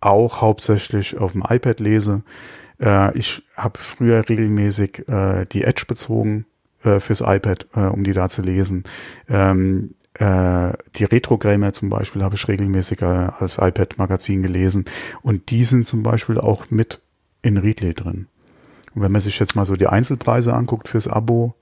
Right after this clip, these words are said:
ja, was man für die neun neunundneunzig kriegt, du hast dann zusätzlich zum Beispiel auch noch die GamePro mit drinne, die GameStar ist mit drinne, äh, als deutsche Magazine, du hast die Edge, äh, zum Beispiel bei den, al-, als Spielezeitschrift bei, ähm,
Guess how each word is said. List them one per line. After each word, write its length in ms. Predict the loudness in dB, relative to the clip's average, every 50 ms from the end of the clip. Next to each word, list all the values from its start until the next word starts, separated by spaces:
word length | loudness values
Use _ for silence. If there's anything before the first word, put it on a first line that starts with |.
| _ -2
ja, 160 | 0 0 2 0
was 180 | 0 -2 -2 -2
man 80 | -4 -4
für 160 | -4 -6 -4
die 100 | -2 -2
neun 240 | 0 0 0 0 0
neunundneunzig 560 | 0 0 0 0 2 2 0 0 0 -4 -6
kriegt, 320 | -4 -4 -6 -6 -6 -10 -20 -20 -20 -18 -18 -18 -20 -10 _
du 120 | 0 2
hast 220 | 4 4 4 2 2
dann 100 | 0 0
zusätzlich 580 | 0 0 -2 2 2 2 0 0 -2 -6 -6
zum 200 | -2 -2 -2 0
Beispiel 320 | 0 0 -2 -2 -2 -2 0
auch 180 | 0 0 -2
noch 160 | -2 -4 -4 -4
die 140 | -8 -4
GamePro 480 | -2 0 0 2 0 0 0 2 2 2
mit 260 | 2 -2 -4 -4 -2
drinne, 320 | -2 0 0 0 -2 -2 -4 -6
die 60 | -6
GameStar 640 | -2 2 2 2 2 2 0 -2 -2 0 0 2 0
ist 160 | -2 -2 -2
mit 140 | -4 -4 -4 -2
drinne, 400 | -2 0 2 2 0 0 -2 -6 _ -16 -20 -20 -20 -20 -20 -20 -20 _ _ 0
äh, 60 | 2
als 320 | 4 4 2 0 -4 -2
deutsche 260 | 0 0 0 2 2
Magazine, 540 | 0 0 2 0 0 -2 0 0 0 0 0
du 140 | 2 2 2
hast 240 | 2 2 0 -2 -4
die 140 | -4 -4 -2
Edge, 420 | 0 -2 -2 -2 -4 -10 -10 -12 _ _ _ _ _ _ _ _ _
äh, 200 | 0 0 0 0
zum 160 | -2 -2 0
Beispiel 220 | 0 0 0 2
bei 100 | 2 2
den, 180 | 2 2 0 0
al-, 160 | 0 -2 0
als 300 | 2 0 0 0 -2 -8 _ -16
Spielezeitschrift 1000 | -18 -8 -6 -4 -2 -2 -2 -2 0 0 0 0 -2 -2 -4 -4 -4 -6 -8 -2
bei, 360 | 0 2 2 4 2 2 2
ähm, 420 | 2 0 0 0 0 -2 -4 -6